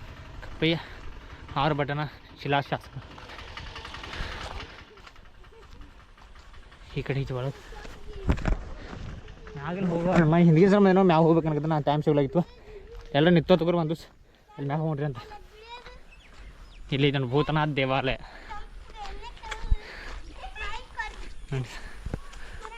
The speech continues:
ಭೂತನಾಥ ದೇವಾಲಯ ಈ ಕಡೆ. ಈಗ ನೋಡ್ತಿಲ್ಲ, ಇದ್ರ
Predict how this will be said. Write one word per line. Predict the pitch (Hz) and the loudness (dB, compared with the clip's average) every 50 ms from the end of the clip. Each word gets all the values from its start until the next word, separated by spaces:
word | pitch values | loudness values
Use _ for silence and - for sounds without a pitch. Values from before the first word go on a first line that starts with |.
| - - | -6 -4
ಭೂತನಾಥ | 139 127 - 147 139 139 135 127 131 | -4 -2 0 0 0 0 2 2 2
ದೇವಾಲಯ | 127 123 127 127 127 123 123 - - - - - - - - - - - - 135 | 2 2 2 2 2 2 0 -2 -6 -12 -16 -18 -18 -18 -18 -18 -16 -6 -2 0
ಈ | 127 120 | 2 2
ಕಡೆ. | 131 120 117 - - - - - - _ _ _ - - - - - - - - - 143 | 2 0 0 -2 -6 -12 -14 -14 -14 _ _ _ -20 -18 -18 -18 -18 -18 -14 -2 2 4
ಈಗ | 143 139 135 | 4 6 6
ನೋಡ್ತಿಲ್ಲ, | 135 135 135 127 139 139 143 135 | 4 4 4 2 2 2 2 2
ಇದ್ರ | 135 135 147 | 2 2 0